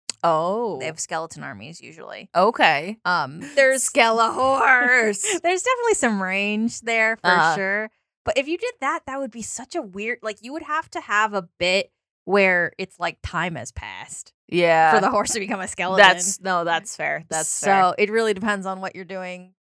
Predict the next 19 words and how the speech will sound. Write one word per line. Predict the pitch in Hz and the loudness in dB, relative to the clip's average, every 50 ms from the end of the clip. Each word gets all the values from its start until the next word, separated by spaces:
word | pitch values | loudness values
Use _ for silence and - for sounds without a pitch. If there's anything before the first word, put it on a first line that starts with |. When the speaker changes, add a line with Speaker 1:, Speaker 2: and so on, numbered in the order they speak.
| _ | _
Speaker 2:
there. | - 190 185 185 185 185 185 196 202 202 | -4 -2 -2 0 -2 -2 -4 -6 -6 -4
Speaker 1:
Yeah, | 180 185 180 175 170 | 0 4 4 4 4
'cause | 180 - 262 285 | 4 0 0 4
I | 294 302 311 | 4 4 4
think | 320 370 339 339 370 294 254 | 2 -2 -8 -8 -8 -8 -4
what | 254 247 240 233 | -2 0 2 4
I | 214 202 190 190 | 4 4 4 2
was | 202 190 - | 0 -4 -8
thinking | 220 202 202 190 - 180 175 170 | -8 -8 -10 -10 -12 -14 -12 -12
is, | 165 165 - - | -10 -10 -8 -6
like, | 160 160 156 151 - - _ _ _ - | -4 -4 -4 -4 -8 -12 _ _ _ -20
how | - - - 196 196 196 208 214 220 226 233 240 233 220 - _ _ _ _ _ _ _ _ _ _ _ _ _ _ _ _ _ _ _ _ _ - | -14 -6 -2 2 2 4 4 4 2 0 0 -2 -4 -6 -8 _ _ _ _ _ _ _ _ _ _ _ _ _ _ _ _ _ _ _ _ _ -18
could | - - 226 226 185 - | -10 -6 -6 -6 -6 -6
you | 196 208 202 202 185 - _ _ | -8 -6 -6 -6 -8 -10 _ _
get | - 208 202 190 | -6 -4 -2 0
away | 185 180 165 156 156 160 160 | 0 0 0 0 0 0 0
with | 156 160 165 - | -2 -6 -10 -10
this | - 151 151 160 - - | -10 -10 -8 -8 -10 -10
without | 156 165 - 151 143 120 - | -10 -6 -2 0 0 0 -2